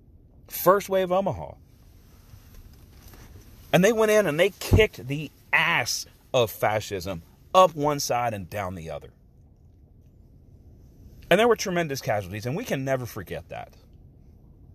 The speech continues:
I think in the first couple of hours of fighting on Omaha Beach, there were over two thousand American casualties.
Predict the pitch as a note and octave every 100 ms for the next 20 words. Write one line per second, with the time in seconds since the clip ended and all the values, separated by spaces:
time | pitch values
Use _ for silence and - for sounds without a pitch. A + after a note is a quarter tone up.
0 | - - - - - - F#3+ F#3+ C3 G#2+
1 | - D3 - - B2 A#2+ F#2+ F#2+ G2 F#2
2 | F#2+ - G2+ F2+ - G#2+ F#2+ F2 E2+ -
3 | F#2+ F2+ F2+ E2 E2+ D#2+ F2 - F2 E2+
4 | F2 F2 - G2+ G2 F2+ E2+ E2 D#2 D2
5 | D2+ F2 D2+ D2+ C2+ - -